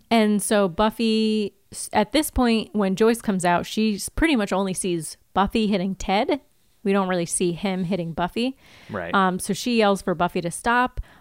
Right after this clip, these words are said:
Speaker 1: but she doesn't. And then Ted falls down the stairs, and it sounds like his neck cracks.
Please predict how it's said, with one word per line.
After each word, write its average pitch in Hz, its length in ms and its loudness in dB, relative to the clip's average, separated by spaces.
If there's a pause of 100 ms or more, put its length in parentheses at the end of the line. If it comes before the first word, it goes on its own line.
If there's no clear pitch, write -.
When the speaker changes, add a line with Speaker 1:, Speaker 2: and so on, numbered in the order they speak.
Speaker 1:
but 190 160 -2
she - 140 -4
doesn't. 247 520 2
And 196 180 -2
then 185 160 -2
Ted 175 260 -2
falls 196 480 2
down 208 260 2
the 214 60 2
stairs, 214 640 2 (420)
and 175 320 -2
it - 80 -8
sounds 214 400 0
like - 160 -4
his 170 180 -6
neck - 220 -8
cracks. - 640 -10